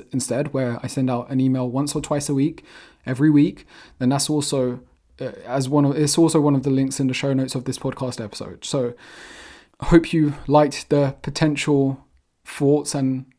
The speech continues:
theories, I could even say, that I mentioned throughout this podcast episode. And, uh, if you did enjoy listening to this, then please do consider sharing it with a friend.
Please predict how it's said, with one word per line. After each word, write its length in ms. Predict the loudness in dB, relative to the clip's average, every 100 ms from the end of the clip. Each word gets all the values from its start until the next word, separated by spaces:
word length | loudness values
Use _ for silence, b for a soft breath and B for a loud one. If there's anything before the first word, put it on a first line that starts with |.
| _ _ _ _ _ _ _ _ _ _ _ -20
theories, 460 | -2 2 4 4 2
I 80 | -2
could 180 | -2 0
even 220 | 0 0
say, 180 | 0 -2
that 100 | -2
I 80 |
mentioned 320 | -2 -2 -4 -2
throughout 220 | -4 -4
this 100 | -6
podcast 480 | -6 -4 -4 -4 -6
episode. 440 | -4 -2 -2 -2 B B B B B
And, 140 | -4 0
uh, 40 |
if 280 | 0 -2 -4
you 60 | -2
did 180 | 0
enjoy 280 | 2 2 2
listening 360 | 2 0 -2 -2
to 100 | -2
this, 180 | -4 -2
then 220 | -2 -2
please 280 | 0 0 0
do 140 | -2
consider 380 | -2 -4 -4 -4
sharing 360 | -4 -4 -2 -2
it 120 | -4
with 100 | -8
a 80 | -4
friend. 400 | 0 2 0